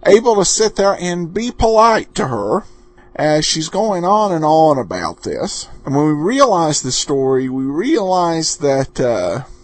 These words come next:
this woman has succeeded in making everybody else around her and her miserable through jealousy and all these games. And they're just, uh, doing their best to be professional.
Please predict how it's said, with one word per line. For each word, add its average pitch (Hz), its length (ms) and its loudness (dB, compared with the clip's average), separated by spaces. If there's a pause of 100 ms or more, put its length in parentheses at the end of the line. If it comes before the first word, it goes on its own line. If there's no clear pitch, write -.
(200)
this - 180 -2
woman 180 280 2
has 147 140 0
succeeded 190 720 -2
in 156 180 -4
making 165 400 -6 (140)
everybody 190 760 2
else 156 640 -2 (300)
around 202 480 4
her 175 480 -4 (160)
and 294 300 -2
her 147 520 -2 (460)
miserable 151 600 -2 (440)
through 127 220 -4
jealousy 160 560 2
and 151 80 -2
all 156 200 2
these 139 280 -4
games. 120 560 -12 (200)
And 139 160 -2
they're 160 200 2
just, 175 400 -2
uh, 165 160 0
doing 175 260 0
their 190 140 -2
best 190 280 -2
to 202 60 -8
be 185 160 -4
professional. 208 720 -6